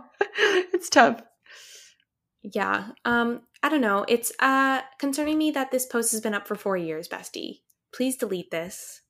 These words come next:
Speaker 2: um,
Speaker 1: <laughs>
Speaker 2: so that there's no chance that your mother will find out. Um, and that's all I have to say about that.
Speaker 1: Oh, this one, this is a comment from a photographer.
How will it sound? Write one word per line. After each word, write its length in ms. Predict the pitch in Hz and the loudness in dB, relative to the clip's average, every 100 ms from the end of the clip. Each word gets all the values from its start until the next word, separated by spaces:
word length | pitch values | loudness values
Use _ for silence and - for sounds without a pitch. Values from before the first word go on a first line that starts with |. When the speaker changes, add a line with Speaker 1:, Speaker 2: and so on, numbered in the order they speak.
| - | -8
Speaker 2:
um, 360 | 196 180 170 190 | -6 -4 -2 6
Speaker 1:
<laughs> 1080 | 294 - 330 339 - 240 240 196 - _ - | 6 8 8 8 6 0 -2 -8 -14 _ -10
Speaker 2:
so 200 | - 254 | 0 2
that 160 | 214 | 2
there's 220 | 214 208 208 | 0 0 0
no 220 | 202 196 | 0 0
chance 380 | - 180 175 185 | -2 -4 -4 -4
that 120 | 196 | -2
your 120 | 185 | -2
mother 240 | 165 165 | -2 -2
will 100 | 170 | -4
find 300 | 180 190 254 - | -6 -6 -6 -2
out. 200 | - - - _ _ _ _ _ _ | -2 -2 -8 _ _ _ _ _ _
Um, 680 | - 220 220 214 220 214 214 | -4 -2 -2 -2 -2 -2 -2
and 140 | 214 214 | -2 -2
that's 240 | 214 214 | -2 -2
all 100 | 214 | -2
I 60 | 196 | -2
have 120 | 185 | -6
to 60 | - | -8
say 140 | 196 | -6
about 180 | 180 175 | -4 -6
that. 200 | - - - - - - - - - _ _ _ _ _ _ _ _ - - | -6 -8 -8 -20 -20 -20 -20 -20 -20 _ _ _ _ _ _ _ _ -20 2
Speaker 1:
Oh, 60 | 214 | 6
this 180 | 208 220 | 6 4
one, 420 | 277 285 254 - | 0 0 -4 -6
this 220 | - 220 240 | -4 -4 0
is 140 | 226 | 6
a 420 | 226 202 190 190 - - - _ _ _ _ _ _ _ _ _ | 8 8 6 2 -2 -20 -20 _ _ _ _ _ _ _ _ _
comment 320 | - 208 196 | 2 4 4
from 140 | 208 202 | 2 4
a 160 | 180 | 4
photographer. 880 | 180 185 - 190 175 180 180 - 208 | 2 -2 0 0 0 0 0 0 -4